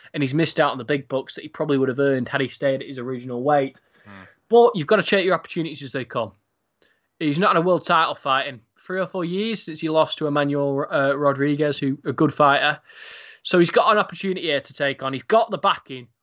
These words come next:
Speaker 1: of his home crowd. He's got the Scousers in his corner. They're a fearsome crowd. So if he's gonna win a world title again,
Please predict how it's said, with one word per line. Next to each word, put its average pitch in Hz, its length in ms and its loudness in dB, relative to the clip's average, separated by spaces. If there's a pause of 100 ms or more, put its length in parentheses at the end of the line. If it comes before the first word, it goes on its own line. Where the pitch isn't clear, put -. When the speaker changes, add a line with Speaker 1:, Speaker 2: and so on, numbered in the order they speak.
(140)
Speaker 1:
of 160 100 -14
his 151 120 -12
home 139 220 -10
crowd. 123 380 -12
He's - 140 -20
got 208 180 -2
the - 60 -4
Scousers 151 460 0
in 160 100 -4
his 143 120 -8
corner. 131 380 -6
They're 131 180 -2
a 127 40 -6
fearsome 160 480 0
crowd. 135 380 2
So 143 300 -4
if 170 120 -4
he's 214 200 -2
gonna 175 160 4
win 139 180 2
a 127 40 2
world 123 300 2
title 117 420 0
again, 110 320 -2